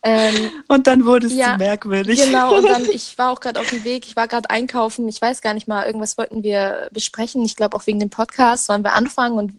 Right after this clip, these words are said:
Speaker 1: über welche, ja, wie wir das machen. Und es war für mich total komisch. Ich wusste gar nicht, es herrschte auch erstmal eine Stille, oder? Also ich wusste gar nicht, was ich sagen sollte.
Speaker 2: Ja, es ist auch so ungewohnt. Ich bin auch nicht so der Telefonierer, muss ich ehrlich sagen.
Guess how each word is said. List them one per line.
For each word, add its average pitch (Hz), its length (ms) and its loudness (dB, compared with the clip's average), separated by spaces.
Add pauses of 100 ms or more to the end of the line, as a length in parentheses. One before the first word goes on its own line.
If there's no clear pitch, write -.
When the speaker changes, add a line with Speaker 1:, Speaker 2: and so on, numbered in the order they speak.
Speaker 1:
über 196 380 -2 (160)
welche, 202 520 2 (400)
ja, 208 160 4
wie 240 140 4
wir 269 60 6
das 214 200 4
machen. 262 420 -2 (360)
Und 208 120 -2
es 226 140 0
war 247 60 2
für 277 140 2
mich 262 140 2
total 247 340 0
komisch. 370 400 0
Ich 226 100 -6
wusste 254 220 -4
gar 233 140 4
nicht, 254 140 0
es - 200 -2
herrschte 262 380 2
auch 214 80 0
erstmal 302 340 -2
eine 285 120 -4
Stille, 240 420 0
oder? 233 340 2
Also 220 200 -4
ich 233 120 -8
wusste 254 220 -6
gar 226 140 2
nicht, 277 140 -6
was 262 160 -2
ich 247 80 -10
sagen 262 300 2
sollte. 214 320 0
Speaker 2:
Ja, 240 300 2
es 233 180 -4
ist 240 160 -10
auch 247 80 -4
so 226 140 -4
ungewohnt. 226 380 0
Ich - 120 -10
bin 269 160 2
auch 285 100 4
nicht 277 220 4
so 254 80 -6
der 226 180 -2
Telefonierer, 214 800 -2
muss 208 220 -4
ich - 160 -14
ehrlich 196 300 -6
sagen. 202 360 -10